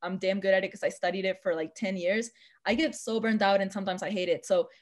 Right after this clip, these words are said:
where's the balance, right? So, um, the main thing as far as, like, energy and intuition, where everything begins for me, is try to, um,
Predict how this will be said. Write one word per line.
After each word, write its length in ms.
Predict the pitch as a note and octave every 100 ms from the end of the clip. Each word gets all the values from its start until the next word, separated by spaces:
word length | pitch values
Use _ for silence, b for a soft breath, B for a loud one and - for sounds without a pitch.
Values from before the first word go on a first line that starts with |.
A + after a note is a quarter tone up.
| B
where's 360 | F3+ G3 A3+ A#3
the 160 | A#3+ G#3+
balance, 500 | G3 G3 F#3 D#3+ -
right? 260 | E3 F3
So, 360 | - G3 F3+ F3 B B -
um, 320 | G3+ G3 G3 -
the 140 | F#3+ A3
main 340 | A3 A#3+ D4+
thing 260 | D4 A3 A#3
as 140 | A3
far 120 | F#3+
as, 100 | G3
like, 180 | F#3+ F3
energy 380 | F3+ F#3 F#3+ G3
and 80 | F#3+
intuition, 640 | F3+ F3+ E3+ - G3+ G3+
where 140 | F3+ E3
everything 380 | E3 F3 E3+ F3
begins 320 | E3+ E3 F#3+
for 100 | A3
me, 320 | A3+ A#3+ A#3+ B B
is 380 | G3 F#3+ F#3+ - _ _
try 440 | - A#3 G#3+ A#3+ C4+ C#4 -
to, 440 | B3 A#3+ A#3+ A#3 _ _ -
um, 420 | G3 F#3+ F#3+